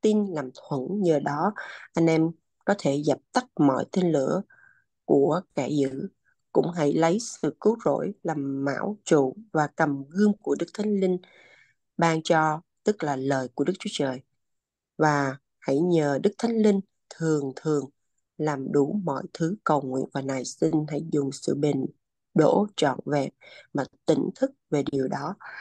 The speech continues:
và cầu nguyện cho hết thảy các thánh đồ." Dạ.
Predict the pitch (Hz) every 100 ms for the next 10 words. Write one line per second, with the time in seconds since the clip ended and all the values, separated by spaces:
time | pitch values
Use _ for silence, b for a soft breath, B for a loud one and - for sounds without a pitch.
0 | B B B B B _ _ - 147 151
1 | 139 143 123 123 180 160 247 262 - 147
2 | - 190 180 180 156 135 - - - -
3 | - - 135 _ 147